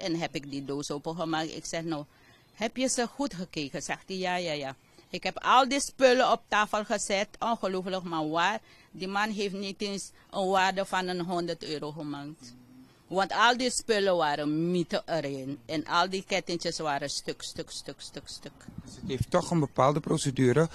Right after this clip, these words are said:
Speaker 1: Ja.
Speaker 2: hoe je ermee om moet gaan
Speaker 1: Ja.
Speaker 2: voordat je hem,
Speaker 1: Ja,
Speaker 2: eh,
Speaker 1: hoe je het
Speaker 2: bewerkt.
Speaker 1: bewaren.
Speaker 2: Ja, ja.
Speaker 1: Al ga, al heb je ze mooi gemaakt, want sommige mensen, ze, die mensen van Kwamala, Tepu, toch?
Speaker 2: Mhm.
Speaker 1: Die maken ze en, eh, ze,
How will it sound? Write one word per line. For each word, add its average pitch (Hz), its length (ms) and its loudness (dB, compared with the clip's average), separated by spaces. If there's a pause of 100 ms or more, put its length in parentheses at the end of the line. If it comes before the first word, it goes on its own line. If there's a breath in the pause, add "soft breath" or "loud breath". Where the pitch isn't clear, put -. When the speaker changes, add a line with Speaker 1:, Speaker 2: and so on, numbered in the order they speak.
(120)
Speaker 1:
Ja. - 60 -8
Speaker 2:
hoe 175 160 8
je 156 140 8
ermee 127 280 4
om 190 140 6
moet 202 180 4
gaan 160 200 2
Speaker 1:
Ja. 120 60 0
Speaker 2:
voordat 110 440 6
je 117 60 0
hem, 123 140 2
Speaker 1:
Ja, 139 40 2
Speaker 2:
eh, 143 40 2
Speaker 1:
hoe 127 80 -4
je 143 60 4
het 139 100 2
Speaker 2:
bewerkt. 131 400 4
Speaker 1:
bewaren. 220 600 6
Speaker 2:
Ja, 113 240 -18 (1040)
ja. 180 140 0
Speaker 1:
Al 262 80 4
ga, 277 260 4
al 277 240 6
heb 294 180 2
je 269 140 6
ze 254 160 4
mooi 202 320 2
gemaakt, 208 500 4 (360 loud breath)
want 240 220 4
sommige 277 380 6
mensen, 226 520 4 (100)
ze, - 400 -2
die 214 140 2
mensen 247 360 6
van 208 200 2
Kwamala, 214 560 6 (140)
Tepu, 214 520 0 (120)
toch? 233 260 4 (100)
Speaker 2:
Mhm. - 140 -18 (240)
Speaker 1:
Die 190 180 -2
maken 240 360 4
ze 262 320 6 (800 soft breath)
en, 240 320 6
eh, 240 200 10
ze, 262 520 10